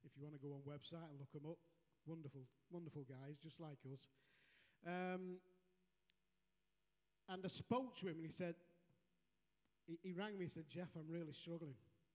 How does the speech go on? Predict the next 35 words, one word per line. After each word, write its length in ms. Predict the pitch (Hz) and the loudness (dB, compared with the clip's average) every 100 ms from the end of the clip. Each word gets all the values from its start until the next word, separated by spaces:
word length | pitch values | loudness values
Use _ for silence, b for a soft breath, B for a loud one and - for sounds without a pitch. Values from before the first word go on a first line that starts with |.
| _ _ b b b b b b _ - | _ _ b b b b b b _ -10
He 80 | 147 | -4
said, 180 | 160 151 | -2 -2
"My 100 | 151 - | -4 -2
faith 320 | 175 185 - | 0 0 -2
is, 180 | 156 135 185 | -4 -6 -8
you 120 | 160 | -6
know, 240 | 160 156 151 | -4 -4 -6
I, 240 | 151 147 | -10 -8
I'm 120 | 160 147 | -6 -2
doubting," 580 | 165 170 180 - 180 170 | 0 2 2 2 0 0
and, 220 | 151 151 - B B B B B B B B B _ - | -4 -6 -10 B B B B B B B B B _ -4
you 120 | 170 | 0
know, 240 | 175 190 - 156 | 2 0 -4 -8
I, 60 | 170 | -10
I, 260 | - - | -10 -4
and 220 | 180 175 180 - - _ _ _ _ _ _ _ _ - | -4 -2 -6 -12 -20 _ _ _ _ _ _ _ _ -4
funny 200 | 196 208 | 0 2
enough, 300 | 202 208 185 - - - - - 185 | 2 4 2 0 -8 -16 -20 -12 -4
yesterday 540 | 180 - 185 202 202 | -4 -4 -4 0 2
when, 160 | 175 165 170 | 2 0 -2
when 140 | 170 170 | -2 -2
I 40 | |
was 120 | 160 | -2
talking 380 | - 185 190 180 | -2 -2 -2 -4
to 100 | 175 | -4
God 180 | 165 160 | -4 -4
and 120 | 160 | -2
praying 380 | - 175 190 180 | -2 -2 -2 -4
and 100 | 160 | -6
just 180 | 143 - | -8 -8
saying, 160 | 180 175 | -6 -6
"I'm 120 | 147 | -8
struggling 440 | - 190 190 175 156 | -6 -6 -4 -4 -4
with 100 | 180 | -2
doubting," 480 | 180 185 - 147 | 0 -2 -2 -6